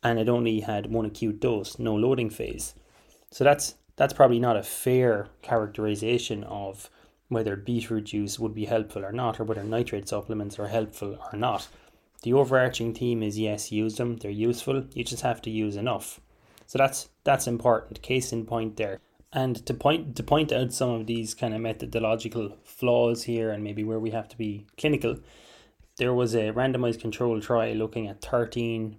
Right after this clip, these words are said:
male recreational runners in twenty nineteen, basically looking at the effect of three days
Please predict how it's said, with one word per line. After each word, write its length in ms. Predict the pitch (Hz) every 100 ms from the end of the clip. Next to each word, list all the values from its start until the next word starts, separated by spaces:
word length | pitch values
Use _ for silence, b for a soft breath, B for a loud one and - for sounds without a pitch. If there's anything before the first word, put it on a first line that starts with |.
| -
male 340 | 113 127 120
recreational 720 | 113 107 - 110 107 - 107 104
runners 340 | 110 110 107
in 80 | 104
twenty 280 | 117 107 107
nineteen, 540 | 104 110 127 151 B B B B B _ _ _
basically 500 | 139 143 156 - 143
looking 260 | 135 139 127
at 180 | 123
the 120 | - 117
effect 420 | - 123 123 117
of 140 | 110
three 380 | - - 139 139
days 480 | 127 120 147 151